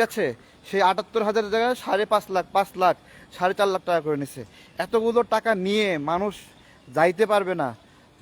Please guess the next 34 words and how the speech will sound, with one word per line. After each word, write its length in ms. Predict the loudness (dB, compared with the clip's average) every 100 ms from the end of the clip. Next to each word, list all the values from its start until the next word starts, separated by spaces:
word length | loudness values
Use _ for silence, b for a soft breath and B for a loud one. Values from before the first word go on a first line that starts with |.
| -12
চিন্তা 200 | -6 -2 -2
করতে 180 | -4 0
পারেন, 220 | 2 2 0 -8 b b -6
সাড়ে 240 | 0 2 4
চার 120 | 2 4
লাখ 100 | 2 0
টাকাও 200 | 0 2
যে 80 | 2 0
নিছে 200 | -2 0 0
একজন 200 | -2 -6 -4
মালয়েশিয়া 400 | -2 -2 -4 -8
প্রবাসী, 400 | -8 -6 -6 -6 -14 b b b
সাড়ে 200 | -2 0 2
চার 120 | 0 0
লাখ 80 | -2 -4
টাকা 180 | -2 2 4 4 4
আয় 140 | 4 2 -2
করে 160 | 0 2
এক 60 | 0 0
জায়গায় 260 | -2 0 -2 -4
করতে, 280 | -8 -6 -6 -6 b b -12
সে 80 | -6
যে 60 | -4 -4
এত 60 | -4
টাকা 120 | -4 -4 -4
ইনভেস্ট 260 | -8 -10 -10
করে 140 | -8 -2
গেল, 140 | 0 0 -4 b b b
কতদিনে 380 | -8 -8 -8 -8 -8
ফেরত 200 | -10 -6 -4
পাবে? 180 | -4 -6 -10 _ b b b -4
আমাদের 320 | 0 2 2 2 -2
এই 80 | -4 -4
সেক্টরটা 640 | -6 -6 -6 -6 0 2